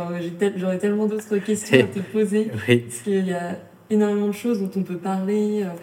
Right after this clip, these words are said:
Speaker 2: Oui.
Speaker 1: énormément d'aspects de ton métier qu'on peut, qu'on pourrait approfondir.
Speaker 2: C'est un métier qui est, qui est en effet pluriel, qui est vaste, mais qui, mais qui a quand même un cadre, hein, qui a un cadre juridique.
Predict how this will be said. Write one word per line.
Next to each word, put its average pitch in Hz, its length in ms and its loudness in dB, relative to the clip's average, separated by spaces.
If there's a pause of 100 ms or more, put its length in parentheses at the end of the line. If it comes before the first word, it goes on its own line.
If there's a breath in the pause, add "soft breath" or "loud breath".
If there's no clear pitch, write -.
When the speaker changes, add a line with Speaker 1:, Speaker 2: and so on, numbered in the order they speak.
(120)
Speaker 2:
Oui. 101 140 0
Speaker 1:
énormément 190 320 0
d'aspects 185 320 -4
de 208 220 0
ton 185 160 -6
métier 185 380 -4
qu'on 190 120 -8
peut, 170 240 -10 (160)
qu'on 185 80 -6
pourrait 185 240 -8
approfondir. 185 560 -10
Speaker 2:
C'est - 160 -8
un 107 100 -2
métier 113 460 -2
qui 107 300 -2
est, 101 580 -2 (460)
qui - 100 -12
est 107 60 -2
en 104 60 -2
effet 104 260 -4
pluriel, 113 600 0
qui 113 100 -6
est 107 60 0
vaste, 104 580 -4
mais 123 100 -10
qui, 120 220 -8
mais 107 160 -4
qui 107 100 -6
a 107 60 -2
quand 117 120 -2
même 117 140 0
un 110 100 -2
cadre, 110 400 -4
hein, 101 220 -2
qui - 100 -8
a 101 60 0
un 98 60 0
cadre 113 340 -2
juridique. 107 720 -4